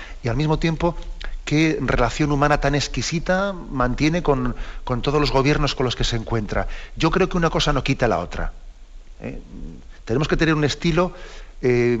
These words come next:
cariñoso y misericordioso, y al mismo tiempo que eso no nos prive de decir las verdades en toda su contundencia. Bueno, adelante, damos paso a un siguiente oyente.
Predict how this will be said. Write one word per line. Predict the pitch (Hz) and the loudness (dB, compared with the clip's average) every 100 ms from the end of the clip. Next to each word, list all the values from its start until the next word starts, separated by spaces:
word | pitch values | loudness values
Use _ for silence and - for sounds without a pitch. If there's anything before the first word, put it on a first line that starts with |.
| 117 | 0
cariñoso | 123 120 123 160 180 | 0 2 2 2 2
y | 165 | 2
misericordioso, | 143 - 123 - 113 135 - 95 | 0 0 0 0 2 2 2 -2
y | 98 | -2
al | 110 | 0
mismo | 151 160 | 0 2
tiempo | 165 156 131 | 2 2 2
que | 151 | 0
eso | 135 123 | 0 0
no | 151 | 2
nos | 156 - | 2 0
prive | - - 131 156 165 - - - - | -2 2 4 2 0 -6 -14 -12 -4
de | 117 | -2
decir | - - 147 | -2 0 2
las | 143 | 2
verdades | 131 135 147 135 | 2 2 2 0
en | 120 | 0
toda | 131 | 2
su | 123 117 | 0 -2
contundencia. | 117 113 104 82 - - - - - - - - - - - - - - - - - - - - - | -2 -2 -4 -4 -8 -10 -12 -12 -14 -16 -16 -14 -14 -14 -16 -20 -20 -18 -16 -16 -18 -18 -18 -18 -4
Bueno, | 113 101 - - - | -2 -2 -8 -18 0
adelante, | 139 139 139 - - - | 4 4 4 0 -10 -6
damos | 139 139 | -2 -2
paso | 135 123 | -2 -4
a | |
un | 117 | -4
siguiente | 113 120 110 | -4 -4 -6
oyente. | 87 80 - | -6 -10 -12